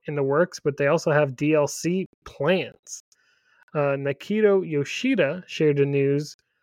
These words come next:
of the ports and the, uh, expansion at pax West. Pan quote was,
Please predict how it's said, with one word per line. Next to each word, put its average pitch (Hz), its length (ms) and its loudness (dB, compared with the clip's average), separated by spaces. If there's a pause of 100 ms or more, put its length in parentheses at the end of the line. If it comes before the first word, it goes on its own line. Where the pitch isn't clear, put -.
(180)
of 135 220 -2
the 135 240 0 (100)
ports 147 440 2 (160)
and 139 360 -2 (360)
the, 135 420 0
uh, 123 200 0 (100)
expansion 170 500 -2
at 131 160 -6
pax - 320 -4
West. 190 240 2
Pan 135 240 -4 (160)
quote 208 480 0
was, 139 460 -2